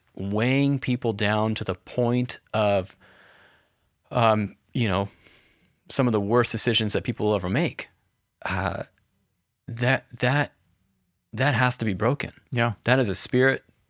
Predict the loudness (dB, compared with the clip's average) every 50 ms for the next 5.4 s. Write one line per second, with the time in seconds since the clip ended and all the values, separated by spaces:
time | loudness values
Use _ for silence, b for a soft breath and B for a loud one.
0 | _ _ _ _ -2 -2 0 0 2 0 0 0 0 -2 -2 0 2 2 2 2
1 | 0 -2 -4 -4 -4 -4 -4 -2 0 0 0 0 0 -2 -2 -4 -6 -6 -6 -4
2 | -2 -2 0 0 0 -2 -2 -4 -4 -6 -6 -6 -6 -6 -6 -4 -4 -4 -6 -8
3 | -12 b b b b b b -8 -6 -6 -6 -4 -6 -6 -6 -6 -6 -4 -4 -4
4 | -4 -6 -6 -8 -12 -14 -14 _ -8 -6 -6 -4 -4 -6 -6 B B B B B
5 | B -2 0 0 0 0 -2 -4